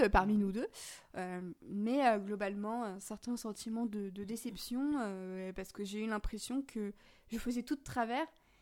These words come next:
Et, euh, et bon, c'est pas très agréable de, de passer son temps à se demander si soit c'est pas bon ou si c'est juste parce que c'est mal infusé, euh, la mauvaise température.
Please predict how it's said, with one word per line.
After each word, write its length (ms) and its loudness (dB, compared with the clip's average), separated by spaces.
Et, 300 0
euh, 400 4
et 460 0
bon, 180 2
c'est 140 -8
pas 100 -2
très 180 -8
agréable 460 -2
de, 140 -2
de 120 -6
passer 240 -2
son 120 -8
temps 160 -4
à 100 0
se 40 -6
demander 440 -2
si 240 -8
soit 260 -2
c'est 140 -6
pas 180 0
bon 320 -2
ou 60 -6
si 120 -16
c'est 140 -12
juste 180 -8
parce 160 -6
que 80 -10
c'est 140 -10
mal 200 -4
infusé, 580 -6
euh, 100 -10
la 80 -8
mauvaise 240 -10
température. 480 -14